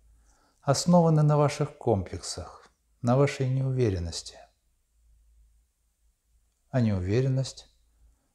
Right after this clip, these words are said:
мешает вам духовно развиваться. Вы сами, основываясь на неуверенности, рождаете много ложного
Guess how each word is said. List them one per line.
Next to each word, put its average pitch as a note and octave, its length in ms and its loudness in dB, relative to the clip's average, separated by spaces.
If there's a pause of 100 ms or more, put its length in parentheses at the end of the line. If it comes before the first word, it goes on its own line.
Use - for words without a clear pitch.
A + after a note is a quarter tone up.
(120)
мешает A#2 600 0
вам B2 200 -2
духовно G2 460 -4
развиваться. G2 840 -8 (2750)
Вы D3 120 2
сами, D#3 400 4
основываясь A#2 600 -2
на A2+ 140 0
неуверенности, A#2 760 -2
рождаете A2+ 580 0
много B2 360 0
ложного F2 760 -6